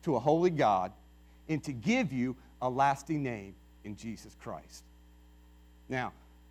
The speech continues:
beware, because the first thing God does when he comes down is he's gonna deal with your tower.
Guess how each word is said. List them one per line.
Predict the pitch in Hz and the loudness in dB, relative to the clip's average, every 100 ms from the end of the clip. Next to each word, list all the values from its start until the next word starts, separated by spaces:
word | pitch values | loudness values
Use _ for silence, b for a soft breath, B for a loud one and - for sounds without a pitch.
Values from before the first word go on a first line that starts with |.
| - | -10
beware, | 123 170 190 139 90 - - - - - - - | -4 0 2 2 0 -14 -20 -20 -20 -20 -20 -14
because | 135 180 147 | -4 -2 -2
the | 151 - | -6 -2
first | - 220 208 - | 6 6 6 2
thing | 208 208 214 226 b b 131 | 6 6 6 0 b b 6
God | 190 180 139 | 10 10 8
does | 165 170 190 - - - | 6 6 6 0 -12 -4
when | 147 | -4
he | 117 190 208 | 0 4 4
comes | 202 196 185 147 | 4 2 2 2
down | 117 185 196 202 202 - - - - - - - - - - - - | 2 4 4 0 -4 -16 -20 -20 -20 -20 -20 -20 -20 -20 -20 -20 -12
is | 127 | -6
he's | 151 131 | -4 -2
gonna | 151 | -2
deal | 131 135 135 | -2 0 0
with | 104 98 | -2 -8
your | 123 | -10
tower. | - 110 85 | -6 -8 -8